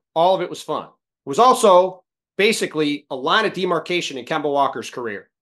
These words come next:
And after he played in that fourth quarter of that game on a already kind of wonky knee,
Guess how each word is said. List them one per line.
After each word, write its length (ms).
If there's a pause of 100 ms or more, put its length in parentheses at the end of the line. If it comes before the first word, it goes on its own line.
(120)
And 100
after 220
he 140
played 280
in 60
that 180
fourth 200
quarter 200
of 60
that 180
game 460
on 160
a 220 (380)
already 260
kind 220
of 100
wonky 360
knee, 440